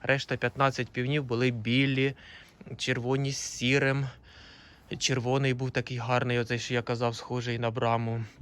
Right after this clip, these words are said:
Три серебристі були із волохатими ніжками. А от курочки, от всі,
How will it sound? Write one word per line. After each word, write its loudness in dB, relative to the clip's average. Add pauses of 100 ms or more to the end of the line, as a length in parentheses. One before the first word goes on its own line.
(720)
Три 2
серебристі 0
були -4 (300)
із -2
волохатими 4
ніжками. 4 (240)
А 8
от 6
курочки, 2
от 0
всі, 2